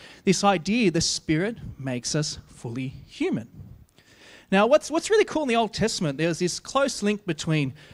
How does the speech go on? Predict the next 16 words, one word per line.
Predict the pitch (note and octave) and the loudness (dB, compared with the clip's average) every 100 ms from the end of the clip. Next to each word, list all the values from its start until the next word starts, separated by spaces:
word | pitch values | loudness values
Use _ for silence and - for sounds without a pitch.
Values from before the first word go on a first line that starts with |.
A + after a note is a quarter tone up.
| - - | -12 0
God's | E3 D#3 - | 2 2 -2
Spirit | - - - B2 E3+ A#3+ - - - _ - | -4 -4 -2 0 -2 -4 -10 -12 -18 _ -6
and | D3 C#3+ | -2 2
renewing | D3 C#3+ C#3+ C3 C#3+ | 2 4 2 2 2
not | A#3+ C#4+ | 2 2
only | G3+ D3+ | 0 -2
people, | - G#3 D4+ - A2+ A2+ _ _ _ _ _ _ _ - | -2 -4 -4 -6 -8 -10 _ _ _ _ _ _ _ -12
but | B2+ B2+ - _ _ - - | -6 -4 -6 _ _ -20 -20
creation. | - C#3 C#3 G#3+ - - - - - - _ _ _ _ _ _ _ | -12 -8 -6 -6 -8 -10 -14 -20 -20 -20 _ _ _ _ _ _ _
So | - | -6
there's | E3+ E3 | -4 -2
this | F3 - - _ F#3+ | -4 -6 -12 _ 0
idea | B3 A3+ A3 | 0 2 0
the | F#3+ | -2
Spirit | - B3 D4 F3 - | -2 0 -2 0 0
brings | G#3 C4 F3 C3 - - | 0 0 -2 -6 -8 -8